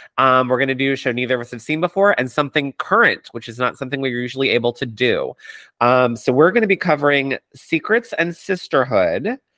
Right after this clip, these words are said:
It's on Hulu. It's about ten Muslim American sisters, and there are ten episodes, and it was just released this June.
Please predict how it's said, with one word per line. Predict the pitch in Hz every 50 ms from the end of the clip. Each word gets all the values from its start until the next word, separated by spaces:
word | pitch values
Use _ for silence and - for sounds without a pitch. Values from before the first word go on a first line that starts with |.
| _ _ _ -
It's | 127 123 - -
on | 131 131 135
Hulu. | 151 170 - - 240 262 240 185 135 117 104 95 87 76 - 156 202 -
It's | - 131 - -
about | 147 127 143 131 120 - - _
ten | - - 170 151 151 151 160 165 180 208 220 202 - -
Muslim | 143 143 139 139 143 147 147 151 175 180 175
American | 180 165 156 131 127 123 123 - - 135 139 151
sisters, | 147 - - 156 - - - - 87 87 87 107 170 226 - - _ - - - _ -
and | - 120
there | 131 123 113
are | 113
ten | - - - 151 151 151 165 160 -
episodes, | 151 147 - 139 - - 107 90 92 101 107 104 -
and | - 117 120
it | 92 104
was | 107 110 104
just | - 160 170 165 - -
released | 185 156 165 160 151 - -
this | 131 139 131 -
June. | 117 110 110 107 90 - - _